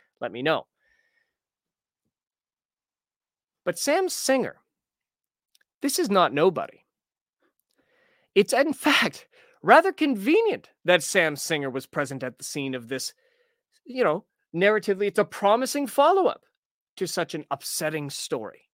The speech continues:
They got the guy. According to his website, Singer Associates, which literally just opened a s-, a, a, a location in the same building as Mameni,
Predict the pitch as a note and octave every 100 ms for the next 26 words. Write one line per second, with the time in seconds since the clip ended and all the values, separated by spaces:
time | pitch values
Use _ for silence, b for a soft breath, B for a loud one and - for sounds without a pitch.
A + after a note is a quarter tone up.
0 | _ _ E3 F#3 C4 D4+ G3+ E3 D3+ A#2+
1 | - _ _ _ _ _ _ _ _ _
2 | _ _ _ _ _ _ _ _ - F3
3 | - D4 F4 F#4+ - B3 A3 E3+ D3+ C#3
4 | F#2+ - _ _ _ _ _ _ - -
5 | A#3 B3 A3 F#3+ F#3 E3 - - - -
6 | _ _ _ _ - G3 - - _ _
7 | _ _ _ - B2+ A#3 C#4 C#4+ C#4 B3+
8 | E3 _ - D#4 - - - _ _ _
9 | _ - G#3 G#3+ G#3+ G3+ F#3+ - - _
10 | F#3+ F#3 - F#3 E3 F3+ F#3+ A3 A#3 -
11 | G2+ _ D#3 D#3+ D#3+ D#3+ E3 D#3 D3+ E3+
12 | B2+ C3+ G3 C#3 G2